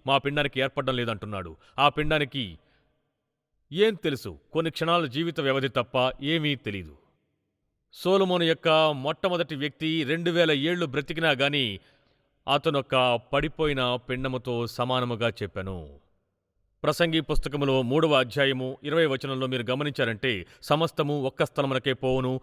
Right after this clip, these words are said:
సమస్తము మంటిలో నుండి పుట్టును, సమస్తము మంటికే తిరిగిపోవును." ఇప్పుడు సొలొమోను సమాధి గురించి మాట్లాడుతూ ఉన్నాడు. ఇరవై ఏళ్ల కాలం పాటు బ్రతికిన మనిషియు పడిపోయిన పిండమును ఒకే చోట భూస్థాపన చేయబడ్డారని విమర్శిస్తున్నాడు.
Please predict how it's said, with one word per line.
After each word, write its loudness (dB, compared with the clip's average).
సమస్తము 0
మంటిలో 0
నుండి 0
పుట్టును, -2
సమస్తము 0
మంటికే 0
తిరిగిపోవును." -2
ఇప్పుడు 6
సొలొమోను 2
సమాధి 2
గురించి -2
మాట్లాడుతూ -2
ఉన్నాడు. -6
ఇరవై 4
ఏళ్ల 4
కాలం 0
పాటు -2
బ్రతికిన -4
మనిషియు -4
పడిపోయిన 0
పిండమును -4
ఒకే 2
చోట 2
భూస్థాపన 0
చేయబడ్డారని -4
విమర్శిస్తున్నాడు. -10